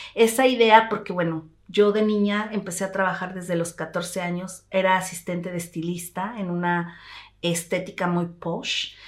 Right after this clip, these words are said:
Entonces, claro, era pura gente blanca o de los típicos mexicanos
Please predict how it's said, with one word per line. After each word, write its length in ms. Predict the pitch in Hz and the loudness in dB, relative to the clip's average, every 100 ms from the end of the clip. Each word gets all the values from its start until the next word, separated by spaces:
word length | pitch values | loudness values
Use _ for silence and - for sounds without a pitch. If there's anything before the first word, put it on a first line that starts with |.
| - | -10
Entonces, 480 | 190 175 202 202 208 | -8 0 0 0 -4
claro, 400 | - 208 196 175 | 0 4 6 6
era 400 | 190 214 208 - | 6 4 0 -2
pura 180 | - 214 | 2 2
gente 400 | 208 208 202 202 | 4 0 0 -2
blanca 800 | 196 196 208 202 208 208 208 202 | 0 2 2 2 0 0 4 6
o 160 | 185 175 | 6 4
de 120 | 175 | 2
los 320 | 175 170 - - | 4 2 -2 -6
típicos 720 | 202 196 - 190 180 - - | -6 -6 -8 -6 -6 -8 -8
mexicanos 960 | 170 170 - - 175 175 170 170 - | -6 -6 -8 -8 -4 -2 -2 -4 -10